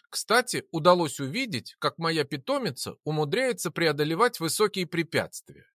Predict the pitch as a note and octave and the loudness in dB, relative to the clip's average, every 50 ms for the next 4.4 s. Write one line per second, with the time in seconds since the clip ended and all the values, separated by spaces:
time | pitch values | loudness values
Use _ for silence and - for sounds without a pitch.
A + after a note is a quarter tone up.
0 | _ _ _ - - - _ _ - G#2 D3+ B3 C#4+ C#4 - - D#3+ A2+ - - | _ _ _ -20 -20 -20 _ _ -4 0 0 0 0 0 -4 -4 -4 -6 -8 -4
1 | D#3 F3 G3 - B3 A#3 - - A#3 F3+ C3 A2+ - C3+ C3 C3+ D3+ D3+ D3 C3+ | -4 -4 0 2 2 2 2 2 2 2 2 0 -2 -6 -4 -4 -2 0 0 0
2 | B2 - - C3 C3+ F#3 C4 C4+ G3+ C3+ G#2 - _ _ - D3+ E3+ E3+ - F3+ | 0 -2 -6 -4 0 2 2 4 4 2 0 0 _ _ 2 2 2 2 0 -4
3 | E3 E3+ G3+ B3+ C#4+ B3+ - - - A3+ F#3+ E3+ D#3+ D3+ D#3 D#3 C#3 - D3+ D3 | -4 -4 -2 0 -2 -2 -2 -2 -2 -2 0 0 0 0 0 -2 -2 0 0 2
4 | D3 D3+ D#3+ A#3 D4 - - - | 2 2 2 2 -2 -2 -4 -12